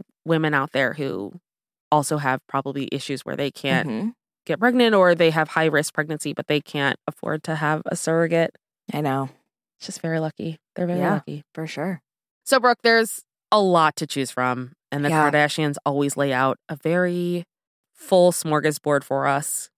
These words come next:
Speaker 2: Mm-hmm.
Speaker 1: Makes me think of your charcuterie boards. Just so many options.
Speaker 2: I mean, they could never, but yeah.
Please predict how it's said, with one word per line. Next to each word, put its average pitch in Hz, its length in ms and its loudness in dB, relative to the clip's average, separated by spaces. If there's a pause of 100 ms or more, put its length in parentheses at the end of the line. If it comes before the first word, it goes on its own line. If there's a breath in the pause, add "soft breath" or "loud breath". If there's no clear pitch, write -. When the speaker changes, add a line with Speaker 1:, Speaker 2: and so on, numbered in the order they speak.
Speaker 2:
Mm-hmm. 151 260 -2
Speaker 1:
Makes 160 200 0
me 170 100 0
think 156 160 -2
of 151 100 -2
your 151 140 2
charcuterie 156 640 -2
boards. 196 520 -2
Just - 280 -4
so 156 120 2
many 143 240 0
options. 135 480 -4
Speaker 2:
I 196 60 2
mean, 190 160 2
they 170 140 2
could - 180 -8
never, 117 320 -4
but 160 240 -4
yeah. 156 300 0